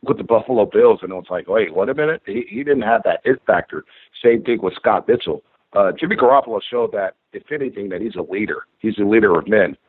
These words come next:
He commanded that huddle on Sunday, which I hadn't seen from the forty-niners quarterback for a long, long time. I mean, he was in there telling guys where to go. So, yes, you should get it done here because you get to save that franchise tag for somebody else.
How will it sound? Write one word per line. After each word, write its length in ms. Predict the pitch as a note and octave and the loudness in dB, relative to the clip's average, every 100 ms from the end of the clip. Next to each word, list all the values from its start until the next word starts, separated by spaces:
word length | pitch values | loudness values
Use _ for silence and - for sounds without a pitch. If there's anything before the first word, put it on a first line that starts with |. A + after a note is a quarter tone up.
| _ | _
He 100 | - | -14
commanded 500 | E3 D3 G#2+ A#2 B2 | 0 0 4 2 2
that 160 | G#2+ G2 | -2 -2
huddle 380 | - A2+ G#2+ F2+ | -2 -2 0 -2
on 100 | E2 - | -4 -8
Sunday, 300 | F#2+ E2+ E2+ | -8 -4 -4
which 200 | E2+ F#2 | -4 -2
I 120 | A#2 | 0
hadn't 300 | A#2+ A2 _ | 2 0 _
seen 180 | - F#2+ | -12 -10
from 120 | F2 | -10
the 80 | F#2 | -12
forty-niners 500 | - A2 F#2 G2+ G2 - | -6 -4 -2 -2 -2 -2
quarterback 460 | F#2+ F2 F2 E2+ - _ _ - | -4 -2 0 -2 -4 _ _ 0
for 140 | G2 | 2
a 40 | |
long, 320 | F2 G2+ G#2+ G2+ | 4 4 2 2
long 200 | G2+ F2 | -2 -2
time. 360 | A2 B2+ D#2 - _ _ | -2 -2 -4 -12 _ _
I 80 | F#2 | -8
mean, 160 | G2+ F#2 | -8 -4
he 160 | C#3 | -4
was 140 | C3 G#2 | -2 0
in 140 | A2+ | 0
there 220 | A2 A2+ | 0 -2
telling 300 | G#2+ A#2+ A#2 | -2 -2 -2
guys 240 | A2 G#2+ G2+ - | 2 0 0 0
where 140 | A2+ | 0
to 120 | A2+ | 2
go. 260 | - A2 A#2 - | 0 2 2 2
So, 280 | G#2+ G2 - _ | 2 0 -4 _
yes, 200 | B2+ E3+ - | 2 2 2
you 100 | B2+ | -10
should 240 | - F#3+ E3+ | -4 -4 -2
get 140 | C3+ | -2
it 100 | G#2 | -2
done 200 | - C3+ | -2 -2
here 160 | D3 A2 | -4 -6
because 280 | G2+ A2+ G#2+ | -6 -10 -10
you 60 | |
get 120 | C3+ E3+ | -10 -10
to 60 | - | -6
save 180 | D#3+ D3 | -4 0
that 180 | C3 | 0
franchise 400 | - C#3+ - G#2 - | 0 -2 0 -2 0
tag 180 | G#2 G2+ | -2 -2
for 80 | F2+ - | -6 -4
somebody 360 | G#2+ G2+ F2 | 0 0 0
else. 140 | D#2+ | -4